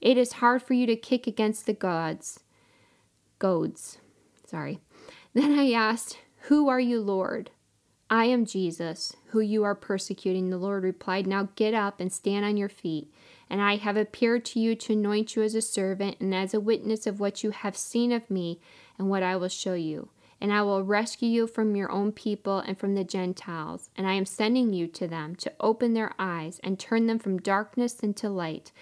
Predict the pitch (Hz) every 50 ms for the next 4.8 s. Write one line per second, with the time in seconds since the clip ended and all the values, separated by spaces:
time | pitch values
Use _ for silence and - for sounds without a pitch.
0 | - - - - - - 185 190 - 208 208 202 190 190 - - - - 220 220
1 | 226 240 240 226 226 226 - - 233 220 190 - 202 208 - 208 - - 196 180
2 | 180 185 - - 208 190 202 202 196 - - 220 220 233 247 247 240 233 226 220
3 | 220 - - - 220 226 220 - - - 196 185 190 - - 220 220 226 247 247
4 | 254 254 - - 254 247 - - - - - 175 175 170 170 180